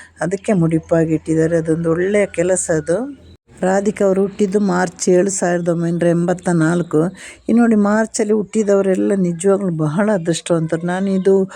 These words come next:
ಆ, ತುಂಬ ನೋಡಿದ್ದೀನಿ. ಯಾಕೆಂದರೆ ಮಾರ್ಚಲ್ಲಿ ಹುಟ್ಟಿದವರೆಲ್ಲ ತುಂಬ ಅದೃಷ್ಟ ಮಾಡಿ ಹುಟ್ಟಿದವರು ಅಂತ ಅದು ಹೇಳೋದು ಕೇಳಿದ್ದೀನಿ, ಅದನ್ನು ನಾನು ಕಣ್ಣಾರೆ ನೋಡಿದ್ದೀನಿ. ಹಾಗೆ ಮೂಲತಃ ಇವರು ಗೋವಾದವರು.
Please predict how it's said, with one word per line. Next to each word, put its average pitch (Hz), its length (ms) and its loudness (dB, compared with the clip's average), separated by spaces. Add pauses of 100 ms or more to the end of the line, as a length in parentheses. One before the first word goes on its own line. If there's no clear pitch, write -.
(360)
ಆ, 180 380 4
ತುಂಬ 233 600 2
ನೋಡಿದ್ದೀನಿ. 185 800 2
ಯಾಕೆಂದರೆ 180 420 2
ಮಾರ್ಚಲ್ಲಿ 202 540 0
ಹುಟ್ಟಿದವರೆಲ್ಲ 180 920 0
ತುಂಬ 160 380 -2 (680)
ಅದೃಷ್ಟ 175 500 -4
ಮಾಡಿ 175 280 -2
ಹುಟ್ಟಿದವರು 165 580 0
ಅಂತ 160 240 -4
ಅದು 160 240 2
ಹೇಳೋದು 175 640 2
ಕೇಳಿದ್ದೀನಿ, 185 580 0
ಅದನ್ನು 175 380 0
ನಾನು 165 320 -2 (400)
ಕಣ್ಣಾರೆ 170 1040 0
ನೋಡಿದ್ದೀನಿ. 156 580 0
ಹಾಗೆ 180 200 -2
ಮೂಲತಃ 240 680 0
ಇವರು 208 360 0
ಗೋವಾದವರು. 170 840 0